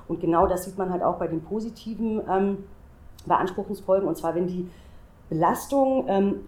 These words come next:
kurz andauert und, äh, die Person vielleicht nicht alles weiß, aber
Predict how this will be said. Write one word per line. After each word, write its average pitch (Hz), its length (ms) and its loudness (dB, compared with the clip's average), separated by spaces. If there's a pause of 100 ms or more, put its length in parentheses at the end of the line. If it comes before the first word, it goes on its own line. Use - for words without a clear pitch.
kurz 269 280 4
andauert 143 640 2
und, 165 360 -4
äh, 160 200 2
die 170 120 -8
Person 190 420 2
vielleicht 196 480 0 (260)
nicht 190 240 0
alles 262 280 4
weiß, 233 320 4
aber 190 380 6